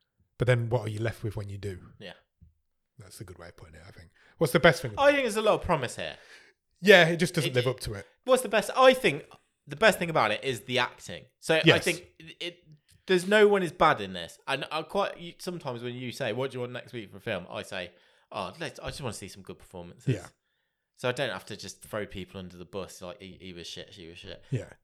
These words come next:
Speaker 2: Everyone does a good job in this.
Speaker 1: Yes.
Speaker 2: The issues aren't with the performances. So it's nice to see
Speaker 1: Yeah.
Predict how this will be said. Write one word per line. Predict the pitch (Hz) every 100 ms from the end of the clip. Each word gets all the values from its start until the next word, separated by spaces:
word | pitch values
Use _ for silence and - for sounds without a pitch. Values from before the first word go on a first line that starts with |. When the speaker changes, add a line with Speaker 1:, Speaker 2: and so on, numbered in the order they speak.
| _ _ _ _ _ -
Speaker 2:
Everyone | 196 175 156
does | 139
a | 127
good | 127
job | 135 110
in | 87
this. | 55 - -
Speaker 1:
Yes. | - - _ _ _
Speaker 2:
The | 160
issues | 180 180 147 139
aren't | 156 139 135
with | 113
the | 107
performances. | - 113 95 - _ - _ _ _ _
So | 156
it's | 175 170
nice | 175 185 180 165 -
to | 147
see | - 113 82 92 -
Speaker 1:
Yeah. | 151 110